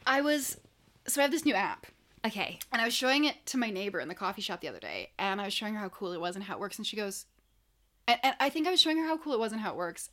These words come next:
Speaker 1: and then I was like, "Oh, and then there's my other two apps that I use for other kinds of symptoms and, and sleep tracking and this and that." And she looks at
Speaker 2: Mm.
Speaker 1: me and she goes,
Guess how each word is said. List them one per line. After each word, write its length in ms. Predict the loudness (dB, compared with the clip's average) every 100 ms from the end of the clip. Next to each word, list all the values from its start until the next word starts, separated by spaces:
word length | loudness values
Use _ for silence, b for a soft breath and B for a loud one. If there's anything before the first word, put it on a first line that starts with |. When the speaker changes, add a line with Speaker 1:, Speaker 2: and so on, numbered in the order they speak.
| -2
Speaker 1:
and 100 | 0
then 80 | 2
I 60 | 2
was 100 | 0
like, 140 | 4
"Oh, 180 | 8 8
and 80 | 6
then 180 | 2 4
there's 200 | 4 4
my 120 | 4
other 180 | 4 4
two 160 | 0 2
apps 260 | 2 2
that 100 | -2
I 40 | -2
use 300 | -2 -4 -4
for 140 | -2 0
other 160 | 0
kinds 260 | 0 -4 -4
of 80 | -6
symptoms 400 | -6 -6 -6 -6
and, 240 | -8 -8 -8
and 160 | -6
sleep 220 | -2 0 0
tracking 420 | 0 0 -2 -4
and 100 | -4
this 140 | -6
and 80 | -2
that." 140 | -2
And 80 | 0
she 80 | 0
looks 160 | 0 0
at 60 |
Speaker 2:
Mm. 20 |
Speaker 1:
me 60 | -4
and 80 | -4
she 80 | -4
goes, 240 | -4 -6